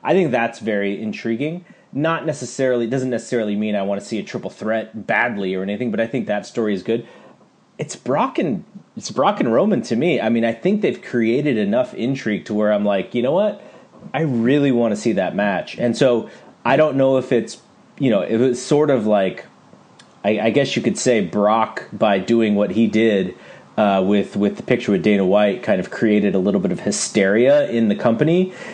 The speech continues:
And, you know, maybe it's gonna work out to the benefit to where, yeah, you know, maybe we don't need to see Brock on T V up until, you know, the very end.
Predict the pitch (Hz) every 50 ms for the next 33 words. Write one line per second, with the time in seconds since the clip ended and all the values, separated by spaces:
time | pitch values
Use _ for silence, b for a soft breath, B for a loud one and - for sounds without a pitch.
0 | B B B - 131 131 131 127 123 123 123 123 - 147 147 135 131 120 127 139
1 | 156 196 180 175 - - 131 120 117 117 113 110 - 117 113 104 - 110 104 92
2 | 98 113 123 135 123 - 107 98 - - 104 104 104 101 98 120 165 180 147 101
3 | 110 101 101 101 107 131 151 175 151 135 135 127 120 110 101 113 117 127 120 110
4 | - - 110 95 78 101 98 98 95 90 - 104 98 92 90 - - 101 92 90
5 | 95 92 95 92 90 - 98 95 - - 110 101 98 95 95 92 101 98 95 95
6 | 95 90 104 101 95 95 95 101 107 107 107 101 95 92 -